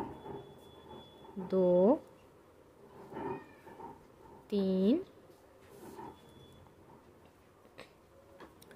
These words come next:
चार, पाँच, छः,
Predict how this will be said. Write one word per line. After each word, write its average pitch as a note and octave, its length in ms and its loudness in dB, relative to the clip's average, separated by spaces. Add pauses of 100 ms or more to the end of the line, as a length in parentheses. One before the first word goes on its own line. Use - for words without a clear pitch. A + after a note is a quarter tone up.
(520)
चार, F#3+ 560 4 (1700)
पाँच, F#3 640 -2 (1400)
छः, F#3+ 720 2